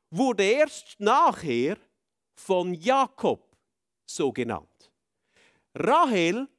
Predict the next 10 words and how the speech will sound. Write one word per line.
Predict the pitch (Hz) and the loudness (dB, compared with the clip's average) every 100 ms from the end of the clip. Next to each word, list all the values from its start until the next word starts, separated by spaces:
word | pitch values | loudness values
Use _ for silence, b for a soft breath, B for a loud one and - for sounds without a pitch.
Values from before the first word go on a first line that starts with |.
| - | 0
gab | 220 285 277 - | 2 2 0 -6
ihm | 175 185 208 | -12 -8 -6
den | 185 160 156 | -4 -2 0
Namen | 143 151 170 185 139 | 0 -2 -4 -8 -2
Ben-Oni, | 175 175 196 240 165 113 82 _ _ _ _ _ _ _ _ _ - | -2 -2 -4 -4 -4 -6 -12 _ _ _ _ _ _ _ _ _ 2
aber | 226 214 | 2 2
der | 190 | -2
Vater | 165 196 214 262 - | -2 0 0 0 -4
nannte | 269 247 233 233 226 | -4 0 0 0 -4
ihn | 220 214 214 | -2 -2 -4